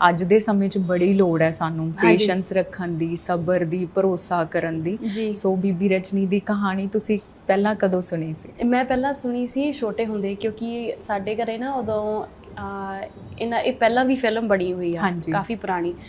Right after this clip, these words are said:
Speaker 2: ਤੇ ਮੈਨੂੰ ਐਨ ਯਾਦ ਆ, ਉਦੋਂ ਸਾਡੇ ਟੀ ਵੀ 'ਤੇ ਆ ਰਹੀ ਸੀ ਉਹ ਫਿਲਮ, ਮੈਨੂੰ ਲੱਗਦਾ ਮੈਂ
Speaker 1: ਦੁੱਖ
Speaker 2: ਹੁਣ
Speaker 1: ਭੰਜਨ ਤੇਰਾ ਨਾਮ।
Speaker 2: ਹਾਂਜੀ।
Speaker 1: ਹਮ।
Speaker 2: ਅੱਠਾਂ ਕੁ ਸਾਲਾਂ ਦੀ ਸੀ, ਮੈਨੂੰ ਲੱਗਦਾ ਮੈਂ।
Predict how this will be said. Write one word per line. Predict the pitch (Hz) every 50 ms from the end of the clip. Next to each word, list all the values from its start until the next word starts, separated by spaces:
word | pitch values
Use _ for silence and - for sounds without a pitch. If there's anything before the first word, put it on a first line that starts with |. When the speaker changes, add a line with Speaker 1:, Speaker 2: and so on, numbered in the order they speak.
| - - - - -
Speaker 2:
ਤੇ | 262 247 247 240 240 233 233 226
ਮੈਨੂੰ | 226 226 226 226 220
ਐਨ | 214 214 226
ਯਾਦ | 226 214 202 202
ਆ, | 214
ਉਦੋਂ | 220 220 220 220
ਸਾਡੇ | 214 226 214 202 226 220
ਟੀ | 226 226 214 202
ਵੀ | 214 220
'ਤੇ | 202 220
ਆ | 214 190 180
ਰਹੀ | - 190 202
ਸੀ | 196 - 208
ਉਹ | 202 202
ਫਿਲਮ, | 202 - 196 202 208 214
ਮੈਨੂੰ | 214 214 214 214 226 220
ਲੱਗਦਾ | 226 226 220 233
ਮੈਂ | 240 247 240
Speaker 1:
ਦੁੱਖ | 233 196 233
Speaker 2:
ਹੁਣ | 240 226
Speaker 1:
ਭੰਜਨ | - - 190 185 170 175 175 170
ਤੇਰਾ | 160 - 165 160 160
ਨਾਮ। | 160 -
Speaker 2:
ਹਾਂਜੀ। | 226 214 202 175 185 180
Speaker 1:
ਹਮ। | 175 - - - - - - - - - - -
Speaker 2:
ਅੱਠਾਂ | 240 233 - 269 285
ਕੁ | 277
ਸਾਲਾਂ | - 262 233 226 226 214
ਦੀ | 214 208
ਸੀ, | 190 202
ਮੈਨੂੰ | 190 190 185
ਲੱਗਦਾ | 185 180 175 165 175
ਮੈਂ। | 175 175